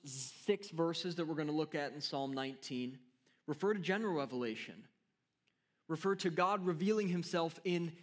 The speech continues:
nature to all people. And then the second half of Psalm nineteen is special revelation. It zooms in and it focuses on God's special revelation in his, in his Torah, in what we would call Scripture.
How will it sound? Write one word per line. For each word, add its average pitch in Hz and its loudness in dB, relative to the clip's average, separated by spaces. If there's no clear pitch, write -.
nature 160 2
to 147 -2
all 156 2
people. 131 -4
And 156 -2
then 190 2
the 180 2
second 202 0
half 175 -2
of 147 0
Psalm 151 -2
nineteen 147 -4
is 143 -4
special 180 -2
revelation. 123 -2
It 117 -8
zooms 165 2
in 131 -2
and 156 0
it 160 0
focuses 165 0
on 151 0
God's 156 2
special 180 0
revelation 156 0
in 175 2
his, 151 -2
in 147 -2
his 151 -4
Torah, 151 0
in 147 0
what 156 4
we 160 4
would 160 0
call 135 -2
Scripture. - -4